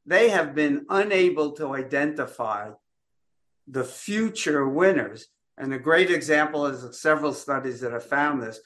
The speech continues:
Pension plans hire managers who have outperformed in the recent past,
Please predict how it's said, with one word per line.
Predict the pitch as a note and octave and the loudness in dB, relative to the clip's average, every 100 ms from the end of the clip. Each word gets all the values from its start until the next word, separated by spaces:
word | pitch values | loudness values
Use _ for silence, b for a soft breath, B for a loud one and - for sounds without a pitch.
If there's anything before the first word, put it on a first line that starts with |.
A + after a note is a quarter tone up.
| b b _ | b b _
Pension | F#3 A3+ B3 A3 F#3 F3 | 0 0 2 0 0 0
plans | E3+ D#3 D3+ D3+ | -2 0 0 -2
hire | - E3+ G3 G#3 F3 | 0 4 6 4 2
managers | D#3+ D#3 D3+ D3 D3+ D3 | 2 2 0 -2 -4 -6
who | - C3+ | -4 2
have | C3 C3+ - _ _ | 2 0 -6 _ _
outperformed | D3+ F3+ F3+ G3+ F#3 D#3+ D#3 D3+ F3+ - _ _ _ - | 4 4 4 -4 -2 2 6 6 2 -6 _ _ _ -8
in | C3+ | -4
the | C3 | -2
recent | C3 D#3 - G3 F#3 | -2 -4 -4 -10 -8
past, | C#3 A2 D3+ - | -6 -4 -6 -12